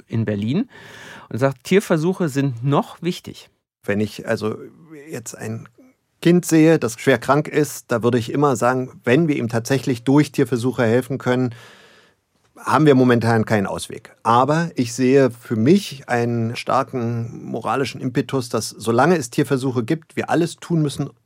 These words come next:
Speaker 2: Alternativmethoden zu machen. Und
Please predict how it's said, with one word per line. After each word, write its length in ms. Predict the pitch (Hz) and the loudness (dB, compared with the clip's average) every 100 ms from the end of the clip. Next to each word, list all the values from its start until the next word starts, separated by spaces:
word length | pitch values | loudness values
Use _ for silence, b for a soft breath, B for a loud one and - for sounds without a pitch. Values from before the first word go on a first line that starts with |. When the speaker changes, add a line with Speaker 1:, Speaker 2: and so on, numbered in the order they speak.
| - | -6
Speaker 2:
Alternativmethoden 960 | 120 117 107 208 - 98 - 92 90 | -2 -2 -2 -6 -4 -8 -6 -8 -8
zu 120 | - | -10
machen. 320 | 92 92 143 B B B B B | -10 -6 -8 B B B B B
Und 640 | B - 127 127 127 117 | B 2 4 6 2 -2